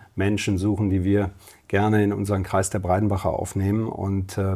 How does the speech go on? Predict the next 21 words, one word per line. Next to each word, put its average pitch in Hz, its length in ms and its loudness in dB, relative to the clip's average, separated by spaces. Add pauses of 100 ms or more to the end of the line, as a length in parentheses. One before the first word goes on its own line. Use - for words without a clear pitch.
da 98 120 -4
bin 110 160 0
ich 110 200 -2
persönlich 110 480 4
jeden 113 240 6
Tag 95 280 -2
hinterher. 95 520 -6
Und 98 140 -8
da 98 160 -10 (380)
geht's - 220 0
jeden 117 200 8
Tag 110 240 2
darum, 101 320 2
mit 98 140 0
dem 104 100 0
Spieler 101 380 -2
zu - 140 -10
sprechen, 98 480 -4
bis 98 200 -2
hin 98 260 0 (360)
zu 101 400 4